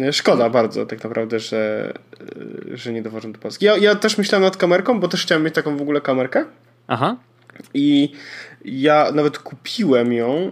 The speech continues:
Speaker 1: e, ale
Speaker 2: O, <laughs> o, to ciekawe.
Speaker 1: Mm, ale inną. I ona, e, coś się wydarzyło, coś się wydarzyło, coś się wydarzyło i po prostu w pewnym momencie dostałem zwrot. Kosztowała,
Speaker 2: Aha.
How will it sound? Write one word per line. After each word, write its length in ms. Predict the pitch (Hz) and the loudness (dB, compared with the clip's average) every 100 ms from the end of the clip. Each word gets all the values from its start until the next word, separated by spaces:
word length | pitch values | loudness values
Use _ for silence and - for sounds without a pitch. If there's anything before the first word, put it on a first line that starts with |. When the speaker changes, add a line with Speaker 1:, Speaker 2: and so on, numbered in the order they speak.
| - | -6
Speaker 1:
e, 580 | 135 135 127 127 123 120 - - | -6 -2 -2 -2 -4 -6 -12 -6
ale 380 | 123 127 131 131 | -2 2 4 4
Speaker 2:
O, 420 | 214 254 127 104 113 135 | 6 4 4 0 -2 -4
<laughs> 380 | 131 131 135 151 | -2 0 2 2
o, 40 | 165 - | 2 2
to 120 | 208 | 0
ciekawe. 560 | - 147 120 117 113 135 - - - - _ _ | 2 0 0 -2 -2 -4 -6 -20 -20 -20 _ _
Speaker 1:
Mm, 340 | 139 156 147 - - | -10 -6 -6 -6 -2
ale 160 | 156 | 0
inną. 360 | 196 151 117 123 - _ _ | 4 4 2 -2 -8 _ _
I 300 | 139 147 151 147 | -2 0 0 0
ona, 560 | 156 170 160 160 156 - | 0 2 2 0 -2 -6
e, 60 | 120 143 147 147 147 | -6 -2 -2 -2 -4
coś 220 | 196 196 | -4 -4
się 280 | - - 165 | -4 -2 0
wydarzyło, 460 | 160 160 202 190 | 2 2 2 0
coś 160 | 185 170 | 0 -6
się 160 | - 160 | -6 -4
wydarzyło, 360 | 156 165 185 | -2 0 0
coś 160 | 175 165 | 0 -4
się 160 | - | -4
wydarzyło 340 | 156 151 151 165 | 0 2 2 2
i 60 | |
po 80 | 151 | 0
prostu 280 | 147 143 - | -2 -2 -4
w 20 | |
pewnym 140 | - 143 | -2 0
momencie 200 | 135 131 | 0 -4
dostałem 760 | - 135 127 131 127 123 123 123 - - | 0 2 4 2 0 -2 -6 -10 -18 -14
zwrot. 540 | 131 131 131 127 123 - - - - | -8 0 4 4 2 -8 -18 -20 -14
Kosztowała, 760 | - 143 - 135 139 135 131 127 | -8 -4 0 4 6 6 6 4
Speaker 2:
Aha. 160 | 104 | 0